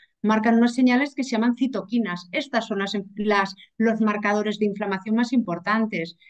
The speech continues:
Estas citoquinas se relacionan con un aumento de insulina,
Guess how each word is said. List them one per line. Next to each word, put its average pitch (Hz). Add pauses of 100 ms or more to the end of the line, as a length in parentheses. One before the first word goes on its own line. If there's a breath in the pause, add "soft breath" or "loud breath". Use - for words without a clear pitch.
(200 loud breath)
Estas 214
citoquinas 233 (180)
se 226
relacionan 196 (260)
con 214
un 196
aumento 190
de 226
insulina, 226